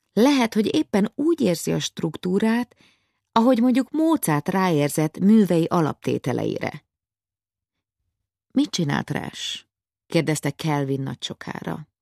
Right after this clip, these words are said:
Linda kisé idegesen válaszolt. „A fraktális geometriát alkalmaztam.” „Azt látom.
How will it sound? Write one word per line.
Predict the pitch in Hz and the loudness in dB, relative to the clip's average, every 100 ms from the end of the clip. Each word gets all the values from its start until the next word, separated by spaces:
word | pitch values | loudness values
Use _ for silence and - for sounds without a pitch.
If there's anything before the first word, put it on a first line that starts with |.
| _ _ _ _ _ _ _ - | _ _ _ _ _ _ _ -2
Linda | 196 220 175 | 4 6 4
kisé | 202 - 175 | 2 0 2
idegesen | 202 147 143 143 156 147 | 0 0 -2 -4 -4 -4
válaszolt. | 143 160 156 175 180 - - _ _ - - - - | -6 -6 -6 -4 -6 -10 -20 _ _ -20 -16 -14 -6
„A | - 214 208 214 208 196 - - | 0 2 4 2 2 0 -4 -12
fraktális | - 233 247 - 180 175 | -6 -2 -2 -2 -2 0
geometriát | 170 180 170 165 - 170 165 170 - - - - - | 0 0 0 -2 -4 -6 -4 -6 -8 -18 -20 -20 -12
alkalmaztam.” | - 170 170 170 175 170 - 180 180 165 _ _ _ _ _ _ _ - | -6 -4 -2 -4 -4 -4 -4 -2 -2 -6 _ _ _ _ _ _ _ -10
„Azt | - - | -8 -6
látom. | 147 - - 123 131 | -8 -8 -14 -14 -16